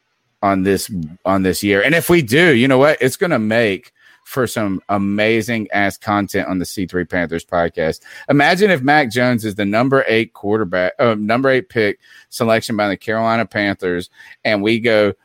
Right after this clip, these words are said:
three and whatever next year, and he looks like a turd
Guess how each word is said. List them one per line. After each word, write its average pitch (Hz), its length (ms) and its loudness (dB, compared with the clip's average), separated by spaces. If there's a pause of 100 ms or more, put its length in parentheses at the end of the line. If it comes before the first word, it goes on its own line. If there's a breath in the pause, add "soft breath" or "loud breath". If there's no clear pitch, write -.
(120)
three 98 540 -2
and 104 120 0
whatever 101 400 0
next 95 380 -4
year, 92 340 0 (220 loud breath)
and 92 140 -2
he 98 200 -2
looks 101 300 0
like 101 320 -2 (240 soft breath)
a 87 80 -4 (180)
turd 98 600 -2